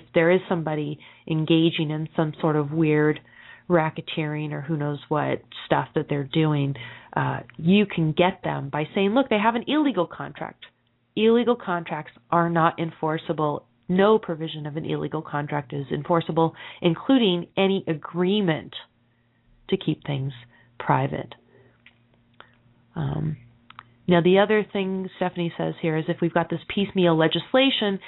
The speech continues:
this is designed to make it impossible to fight the intrusions. And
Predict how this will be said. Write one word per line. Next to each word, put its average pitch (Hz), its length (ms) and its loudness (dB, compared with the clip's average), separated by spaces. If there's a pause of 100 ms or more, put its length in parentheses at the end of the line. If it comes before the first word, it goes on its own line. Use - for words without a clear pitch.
(200)
this 220 140 4
is 196 160 -6
designed 185 380 2
to 185 40 0
make 175 200 -2
it 170 80 -4
impossible 160 600 -4
to 147 80 -12
fight 151 180 -6
the 151 80 -10
intrusions. 147 520 -8 (380)
And 160 260 4